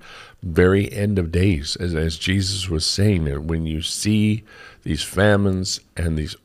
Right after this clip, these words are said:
earthquakes and the pestilence and the, uh, the love of many growing cold, you,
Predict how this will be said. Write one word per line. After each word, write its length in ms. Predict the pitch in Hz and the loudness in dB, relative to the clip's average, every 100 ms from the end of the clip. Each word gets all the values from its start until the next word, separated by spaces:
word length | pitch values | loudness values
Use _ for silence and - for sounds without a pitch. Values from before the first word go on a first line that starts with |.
| - | -2
earthquakes 880 | 104 110 104 - 87 73 - - - - _ - | 2 2 0 -4 -4 -4 -6 -8 -10 -14 _ -18
and 100 | - | -10
the 60 | 80 | -10
pestilence 880 | - - 101 - 80 71 64 - - _ - - - - - _ _ _ _ _ - | -8 -6 -6 -4 -6 -6 -8 -10 -12 _ -20 -20 -20 -20 -20 _ _ _ _ _ -6
and 160 | 90 | 0
the, 120 | 87 | 2
uh, 420 | 80 - 104 85 - | 0 -2 -4 -4 -2
the 180 | 104 92 | 0 4
love 340 | 95 110 104 | 6 6 6
of 100 | 95 | 4
many 240 | 98 110 | 4 2
growing 320 | 95 92 92 87 | 2 0 0 -2
cold, 640 | - 101 101 87 73 - - _ _ - 135 - _ - | -2 4 6 6 2 -4 -20 _ _ -20 -20 -20 _ -14
you, 500 | - 92 90 82 | -4 -2 0 -2